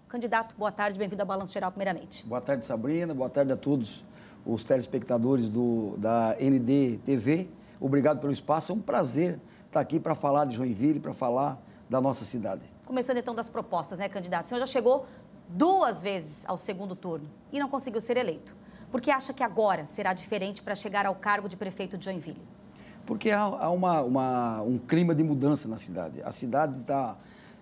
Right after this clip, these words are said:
Speaker 2: abandonada, devastada, desde o centro até os bairros. Eu estou, como a população também, indignado com a gestão atual.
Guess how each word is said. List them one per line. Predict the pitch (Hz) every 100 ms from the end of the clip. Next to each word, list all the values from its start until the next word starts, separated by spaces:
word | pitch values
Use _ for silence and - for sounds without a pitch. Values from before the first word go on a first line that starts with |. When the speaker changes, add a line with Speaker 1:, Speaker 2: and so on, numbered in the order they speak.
| -
Speaker 2:
abandonada, | 117 117 139 127 123 104 127 135 104 101
devastada, | 101 131 110 - - 139 139 117
desde | 143 147
o | 123
centro | - 143 143
até | 127 -
os | 123
bairros. | 98 117 147 139 127 - - - -
Eu | 180 196
estou, | - 190 208 151 110
como | 151 156
a |
população | 143 143 156 139 - 160
também, | 131 127 165
indignado | 143 120 170 151 143 151 160 175 180 - - -
com | 147 156 160
a | 131
gestão | 120 127 - 143
atual. | 127 127 95 76